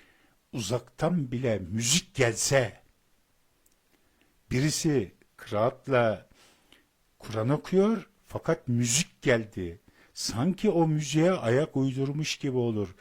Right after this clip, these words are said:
Müslüman Kur'an okumayı bitirecek orada.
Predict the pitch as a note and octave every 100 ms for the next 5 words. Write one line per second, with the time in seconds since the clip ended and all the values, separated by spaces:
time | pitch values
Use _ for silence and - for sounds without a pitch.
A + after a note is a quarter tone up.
0 | - - - A2+ - - D3+ D#3 G3+ G3
1 | - C3 C#3+ C#3 B2 B2+ C3+ C3+ A#2 G#2+
2 | - B2+ A#2+ D3 D3+ C#3 A#2 - F2